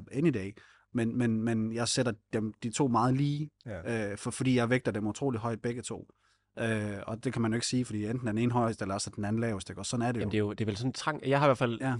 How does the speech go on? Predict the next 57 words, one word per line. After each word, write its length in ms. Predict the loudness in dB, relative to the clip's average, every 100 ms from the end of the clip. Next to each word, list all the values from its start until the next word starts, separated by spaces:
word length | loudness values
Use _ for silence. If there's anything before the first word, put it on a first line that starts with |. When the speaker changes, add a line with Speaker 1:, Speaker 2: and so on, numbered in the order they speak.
| -6
Speaker 3:
altså, 160 | -8 -2
jeg 120 | 0
kan 220 | 2 2
ikke 360 | 2 -4 -16 -18 _ _ _ _ _ _
personligt 460 | -6 -2 -2 -2 -2
sætte 220 | -2 0
mig 120 | -2
ned 260 | 0 -2 -4
og 140 | -10 -10
så 100 | -8
sige, 420 | -6 -6 -6 -10 _ -14
altså 140 | -10
for 40 |
eksempel 360 | -4 -2 -2 -6
sige, 200 | -10 -6
"Nu, 200 | -2 -2 -2
nu, 180 | -6 -6 _ -8
nu 120 | -2
er 40 |
jeg 80 | 0
hjemmegående 380 | 0 0 -2 -2
far." 280 | -4 -6 -8 _ _ -2
Speaker 1:
Nej. 160 | 0
Speaker 3:
Det, 160 | 0 -4
det 80 | -2
kan 200 | -2 -2
jeg 100 | -4
slet 160 | -6
ikke. 160 | -8 -12 -14
Altså, 160 | -10 -6
Speaker 1:
Nej. 80 | -4
Speaker 3:
sådan 180 | -2
er 40 | -2
jeg 120 | -4
slet 140 | -4
ikke, 180 | -6 -4 -6 -6
øh, 60 | -10 _ _ _ -2
Speaker 1:
Det 100 | 0
kan 80 |
jeg 100 | 2
heller 180 | 2 0
ikke. 120 | 2
Speaker 3:
wired 200 | 2 2 -2 -8 _ -8
Speaker 1:
Nej. 120 | -2
Speaker 3:
på 0 |
en 60 | 0
eller 120 | 2
anden 60 |
måde. 220 | 0 0 -2
Det, 300 | -2 0 0
øh, 120 | -2 -4
Speaker 1:
Øhm. 100 | -8
Speaker 3:
det, 120 | -8
det 80 | -6
er 40 |
en 80 | -6
sjov 260 | -2 -4